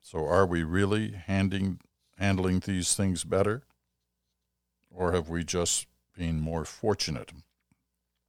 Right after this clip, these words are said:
than our neighbors to the south? Um, I think you've seen, Jerry, in the last couple of weeks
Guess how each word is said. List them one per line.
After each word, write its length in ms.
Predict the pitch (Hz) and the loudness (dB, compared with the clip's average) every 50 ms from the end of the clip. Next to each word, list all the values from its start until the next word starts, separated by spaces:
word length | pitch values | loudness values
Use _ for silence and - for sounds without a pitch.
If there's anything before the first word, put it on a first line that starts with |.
| _ _ - - - | _ _ -20 -18 -14
than 200 | 92 87 85 82 | -10 -6 -6 -4
our 160 | 76 73 76 | -4 -4 -6
neighbors 440 | 71 73 76 71 65 73 71 67 - | -6 -8 -8 -8 -10 -8 -6 -6 -6
to 100 | - 71 | -6 -8
the 120 | 65 - - | -8 -6 -4
south? 460 | - - 58 - - - - - - _ _ _ _ _ _ _ _ - _ _ _ _ _ _ _ _ _ _ _ _ _ _ _ _ _ _ _ _ _ - | -4 -4 -4 -8 -12 -14 -18 -20 -20 _ _ _ _ _ _ _ _ -20 _ _ _ _ _ _ _ _ _ _ _ _ _ _ _ _ _ _ _ _ _ 2
Um, 400 | 98 101 101 98 95 95 87 73 - _ _ _ _ _ _ _ _ _ _ _ _ _ _ _ _ _ _ _ _ _ _ _ _ - - - | 4 6 8 8 6 6 2 -2 -6 _ _ _ _ _ _ _ _ _ _ _ _ _ _ _ _ _ _ _ _ _ _ _ _ -20 -12 0
I 140 | - 101 117 | 6 8 8
think 220 | 127 143 143 117 113 | 10 10 8 8 6
you've 120 | 110 95 | 4 4
seen, 300 | - - 113 110 104 95 | 6 8 10 10 10 8
Jerry, 340 | - 95 85 80 78 80 80 | 6 4 2 2 2 0 0
in 100 | 78 78 | -2 -2
the 60 | 78 | -2
last 520 | 80 78 80 82 80 - - - - - - _ _ _ _ _ _ _ _ _ _ _ _ _ _ _ _ _ _ _ _ _ - | -2 -2 -2 -2 0 0 -2 -2 -4 -8 -16 _ _ _ _ _ _ _ _ _ _ _ _ _ _ _ _ _ _ _ _ _ -4
couple 280 | - 120 - - 143 | -2 -2 -2 0 -4
of 60 | 69 - | -4 -2
weeks 400 | 90 156 139 - - - - | -4 -4 -4 -4 -6 -6 -6